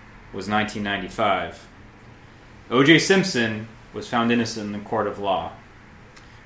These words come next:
Michael Jordan returned to basketball after playing minor league baseball. But most importantly, one,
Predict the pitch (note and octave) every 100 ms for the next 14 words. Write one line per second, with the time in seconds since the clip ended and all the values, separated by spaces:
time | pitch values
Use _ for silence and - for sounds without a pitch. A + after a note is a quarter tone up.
0 | - A#2+ C#3+ D#3 C3 D3 E3+ A2+ A2 A#2+
1 | - - A#2 G#2+ A#2+ B2 A2+ B2+ - -
2 | F#2+ F2+ F2 - - - - - - -
3 | F#2 G#2+ - G#2+ G2+ G2 F#2+ - G2 F#2+
4 | G2 F#2 A2 A2+ - D2 - - - -
5 | - - - - - A2 D3 C#3+ D3 C#3
6 | D#3 B2+ G#2 F#2+ F2+ - - - - -
7 | A2 C#3 G#2+ F#2